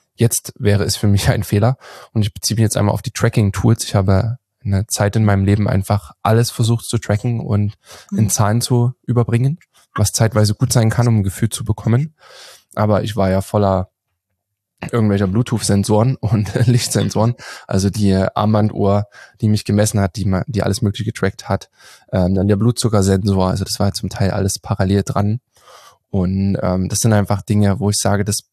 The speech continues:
Speaker 1: braucht es gar nicht mehr, das ist vielleicht heute ein Fehler aus der Sicht jetzt, ne?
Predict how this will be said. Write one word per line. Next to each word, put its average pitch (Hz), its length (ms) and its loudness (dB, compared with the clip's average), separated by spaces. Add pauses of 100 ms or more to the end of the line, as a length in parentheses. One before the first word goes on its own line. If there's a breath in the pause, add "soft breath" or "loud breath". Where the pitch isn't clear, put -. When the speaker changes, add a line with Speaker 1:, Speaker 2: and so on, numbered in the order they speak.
(260)
Speaker 1:
braucht - 300 -2
es 117 100 -4
gar 110 120 0
nicht 113 160 -2
mehr, 113 140 2
das 107 180 -4
ist - 320 -6 (400)
vielleicht 101 520 0
heute 98 400 0 (520 soft breath)
ein 101 160 -2
Fehler 104 720 0
aus 95 240 -2
der 98 220 0
Sicht - 500 -2
jetzt, - 460 -2 (320)
ne? 110 200 -4